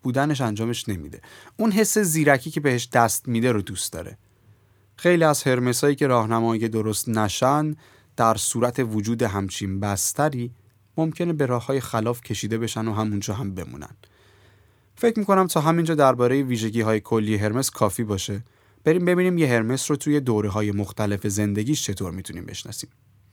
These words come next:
هرمس از دوران کودکی این سخنوری و قدرت ارتباط برقرار کردن با سایرین رو داره. تو بیان از بقیه قوی تره. حتی خیلی گفته می‌شه که زودتر از بقیه به حرف میاد.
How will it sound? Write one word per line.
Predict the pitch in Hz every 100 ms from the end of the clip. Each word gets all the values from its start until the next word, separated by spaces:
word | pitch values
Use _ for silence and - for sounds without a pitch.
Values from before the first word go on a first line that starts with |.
| _ _ _ _ _ - _ - -
هرمس | 269 277 254
از | 233 175
دوران | 175 202 220
کودکی | - 160 139 131 180
این | 190 185
سخنوری | - - 131 120 113 107 120 160
و | 156
قدرت | 120 117 120 127 135
ارتباط | 123 104 - 107 104 98 - -
برقرار | 101 101 - 101 101 98
کردن | 104 101 113 95
با |
سایرین | 101 101 101 127 240
رو | 208
داره. | 127 156 - _ _ _ _ _ _ -
تو | 139
بیان | 135 127 147
از | 151 110
بقیه | 110 104 104 123
قوی | 117 95
تره. | 82 67 - _ _ _ _ _ _ -
حتی | 196 220
خیلی | 202 202 202
گفته | 185 156 180
می‌شه | 190 180
که | 190 196
زودتر | 165 151 175 175
از | 123 107
بقیه | 110 101 104
به | 101
حرف | 98 98 - 104
میاد. | 101 95